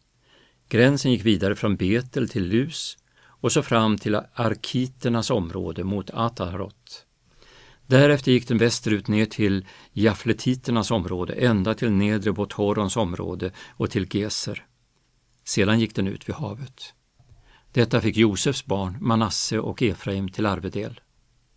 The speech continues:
Efraims barn fick efter sina släkter dessa gränser.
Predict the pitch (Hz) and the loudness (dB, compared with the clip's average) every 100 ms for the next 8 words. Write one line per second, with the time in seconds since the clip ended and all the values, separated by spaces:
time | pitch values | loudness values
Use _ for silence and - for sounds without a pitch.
0 | _ _ _ _ _ _ - _ _ _ | _ _ _ _ _ _ -20 _ _ _
1 | _ _ _ _ _ _ - 135 117 - | _ _ _ _ _ _ 4 6 6 4
2 | 160 170 - 104 98 95 110 95 - - | 2 2 0 0 2 0 -2 -4 -4 -4
3 | 113 123 - 156 147 170 - 95 - 101 | 0 2 6 6 6 2 0 -4 -6 -8
4 | 107 107 131 - 175 139 110 98 - - | -4 0 0 2 0 0 -2 -2 -6 -6
5 | - | -10